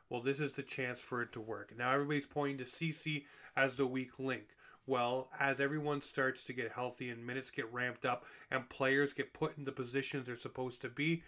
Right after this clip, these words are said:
no bullshit about it. Cody Ceci will be the bottom pair guy, and I don't see him playing on the penalty kill. Do I see him as a part of this squad later on this team?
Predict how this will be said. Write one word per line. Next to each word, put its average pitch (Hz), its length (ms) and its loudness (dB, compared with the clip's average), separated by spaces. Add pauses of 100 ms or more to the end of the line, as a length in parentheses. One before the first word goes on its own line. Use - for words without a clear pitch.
(300)
no 151 580 6 (240)
bullshit 139 640 4
about 123 400 -4
it. 104 160 -8 (540)
Cody 135 300 4
Ceci 135 460 -2
will 123 180 -4
be 123 120 -2
the 117 80 -2
bottom 117 420 0
pair 123 260 0
guy, 113 260 2
and 117 100 -2
I 113 100 -4 (140)
don't 139 300 2
see 135 240 -2
him 120 160 -4
playing 113 340 -6
on 113 100 -6
the 107 60 -10
penalty 123 380 -4
kill. 131 340 -2 (540)
Do 175 200 10
I 170 100 10
see 170 200 2
him 160 120 4
as 143 100 2
a - 20 0
part 147 240 4
of 135 60 2
this 131 100 2
squad 131 380 2
later 127 260 2
on 127 160 2
this 120 200 -6
team? 139 360 0